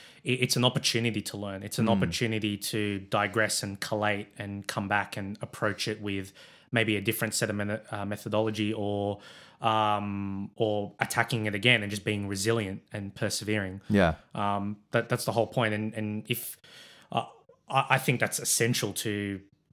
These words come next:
Speaker 1: to us, you know, living and, and existing. Like,
Speaker 2: Mm.
Speaker 1: you know, how, how else do you go about achieving something or, or achieving the end result? So
Speaker 2: Yeah.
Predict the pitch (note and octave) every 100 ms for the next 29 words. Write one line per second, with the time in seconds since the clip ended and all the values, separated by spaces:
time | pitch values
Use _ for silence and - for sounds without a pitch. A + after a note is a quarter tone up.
0 | _ _ _ _ - - - - - -
1 | _ G#2+ G#2 G2+ A#2+ C3 G#2 G2+ G2+ -
2 | G#2 G#2+ G2+ A#2 C#3 A2 G2+ G2+ B2 A#2
3 | F#2 D#2+ - - - - - _ G2+ G2+
4 | G#2+ - _ - B2+ G#2+ - A2+ A2+ -
5 | G#2 G2 G2+ - G#2+ G#2 G#2 G#2 - A#2+
6 | A2 G#2+ A2+ A2 A2+ G#2 G2 A2 G2+ G2
7 | - A2+ - G#2 G2+ G2+ G2+ G2+ G2 G#2
8 | A#2 - A2 G#2 G2+ _ _ - A#2 F#2+